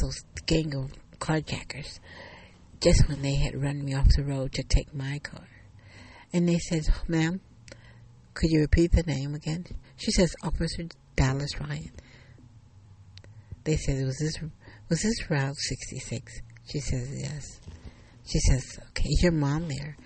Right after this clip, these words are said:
She said, "Yes." And they said, "Well, may I speak to her, please?" And the mom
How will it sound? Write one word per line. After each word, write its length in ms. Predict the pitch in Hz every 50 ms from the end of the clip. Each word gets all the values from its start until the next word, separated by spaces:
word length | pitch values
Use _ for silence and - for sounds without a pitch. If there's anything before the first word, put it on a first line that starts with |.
| - - - - _
She 140 | - - 233
said, 200 | - 311 311 269
"Yes." 400 | 381 349 233 180 180 - - - - - - - _ - - - - - -
And 140 | 170 170 196
they 140 | 180 170 156
said, 180 | - - 165
"Well, 120 | 160 160 165
may 140 | 170 170 165
I 40 |
speak 280 | 170 - - 165 151 -
to 80 | - -
her, 100 | - 143
please?" 360 | - - - 160 151 - - - - - - - - - - - _ - -
And 100 | - 165
the 80 | 165 160
mom 380 | 160 156 151 151 170 180 185